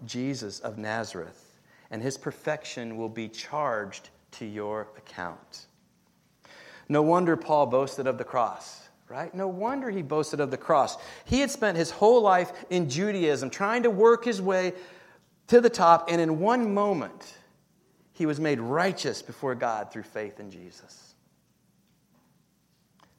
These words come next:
The third truth to why Paul boasted in the cross is sanctification, which means to be set apart unto God,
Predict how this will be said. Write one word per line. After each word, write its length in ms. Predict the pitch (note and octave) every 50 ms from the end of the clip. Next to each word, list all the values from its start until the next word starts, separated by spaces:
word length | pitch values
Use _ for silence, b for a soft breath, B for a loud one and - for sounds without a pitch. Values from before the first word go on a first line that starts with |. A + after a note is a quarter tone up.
| _ -
The 60 | A2
third 480 | - - - C3+ C3+ C#3 C#3+ D3 C#3 -
truth 400 | - - C#3 A#2+ A2+ A#2+ - -
to 100 | - A2+
why 160 | A2 G#2+ G2+
Paul 380 | - - - - A#2+ A#2+ A#2 A2+
boasted 580 | A2 A2 G#2+ A#2 A2+ - - - - F2 F2 - _ _ _ _ _ _ _ b b b b b b b
in 140 | A#2+ A2+
the 80 | G#2+ G2
cross 560 | - - - A#2+ G#2+ G#2 G2+ G2 - - - B B B
is 180 | B A2+ G#2 -
sanctification, 1300 | - - - - D3+ C#3+ D3 C#3 - - - B2+ - - A2 - - - G#2 G2 F#2 - - - - - _ _ _ _ _ _ _ _ _ _ _ _ _ _ B B B B B B
which 200 | C#3+ C#3+ - D#3
means 220 | E3 E3+ E3+ E3
to 80 | - -
be 80 | C3+
set 300 | B2 - - E3 E3+ F#3
apart 340 | F3+ - - E3+ E3 E3 D#3+
unto 240 | D#3 D3 - - D3+
God, 400 | B2 B2 A#2+ A2+ A2+ A2+ A2+